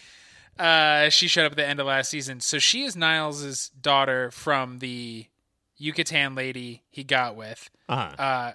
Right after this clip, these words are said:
Speaker 1: who also had control of the giant bear with antlers thing. So that's one of Dorothy's imaginary friends. But what? It, why? Why does this show do this with time? 'Cause Dorothy was in a freak show in the twenties when Niles found her,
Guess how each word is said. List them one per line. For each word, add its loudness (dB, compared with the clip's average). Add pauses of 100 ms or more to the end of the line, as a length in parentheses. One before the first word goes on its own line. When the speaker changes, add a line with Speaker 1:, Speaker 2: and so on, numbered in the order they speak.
Speaker 1:
who 0
also 6
had 4
control -2
of -8
the -12
giant -2
bear -2
with -12
antlers -14
thing. -14
So -10
that's -8
one -6
of -10
Dorothy's -10 (320)
imaginary -4
friends. -10 (260)
But 4 (440)
what? 4
It, 0
why? 2 (440)
Why 4
does 0
this 0
show 4
do -4
this -4
with -6
time? 0
'Cause -12
Dorothy -4
was -4
in -6
a -6
freak -10
show 2
in -10
the -10
twenties -6
when -14
Niles 0
found -2
her, -14